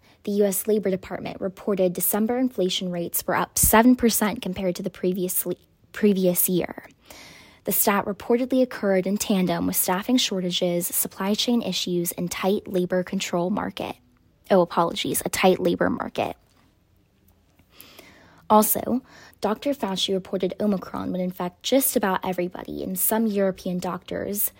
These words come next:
um, believe covid may become more of an endemic, think something like the flu.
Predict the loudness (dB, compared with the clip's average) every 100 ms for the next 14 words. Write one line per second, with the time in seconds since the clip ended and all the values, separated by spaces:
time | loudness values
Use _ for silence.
0 | -20 -20 -20 -20 _ _ 0 2 2 2
1 | 2 0 0 4 4 4 2 0 -2 0
2 | 2 2 4 4 4 2 2 2 0 -4
3 | -12 -18 -20 -10 -4 -4 -2 -2 -2 -2
4 | -4 -6 -6 -8 -4 -6 -6 -10